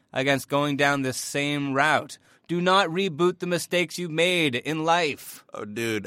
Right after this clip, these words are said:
Speaker 2: I don't think he could re-, reboot it now. Like, it wouldn't just be glad coming after him. It would be, like, everyone on the internet.
Speaker 1: Yeah.
Speaker 2: If he thought that, like, Magnolia fans hated his movie, then, oh, man, if this movie was <laughs> made now,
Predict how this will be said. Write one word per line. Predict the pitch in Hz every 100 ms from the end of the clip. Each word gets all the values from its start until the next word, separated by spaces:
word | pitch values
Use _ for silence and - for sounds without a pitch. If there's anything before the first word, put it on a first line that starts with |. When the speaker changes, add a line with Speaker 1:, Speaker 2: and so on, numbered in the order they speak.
| -
Speaker 2:
I | 117
don't | 131 127
think | 139 123
he | 123
could | 98 - 117 104
re-, | 104
reboot | 92 - 123 113 98 98
it | 98
now. | 92 92
Like, | 107 117 - _
it | - 139
wouldn't | 139 143 120
just | 120 -
be | 110
glad | 113 104 98
coming | - 95 95
after | 92 - 101
him. | 98
It | 107
would | 110
be, | 110
like, | 113 110 -
everyone | - 139 131 113 120 107 107 101
on | 92
the | 92
internet. | 92 90 87 87 -
Speaker 1:
Yeah. | 113 110 107
Speaker 2:
If | 123
he | 160
thought | 156 151 127
that, | 113
like, | 107 101 110
Magnolia | 107 104 104 107 104 98
fans | 90 110 95 92 85
hated | - 101 98 92
his | 101 98
movie, | 95 95 92 90 85 _ - - _
then, | 107 107 110 104 101 98 87 92 107 110
oh, | 110 104
man, | 95 104 104 95 87 110 -
if | 120
this | 156 165
movie | 165 165
was | 165 - 170
<laughs> |
made | 151 123
now, | 131 - 131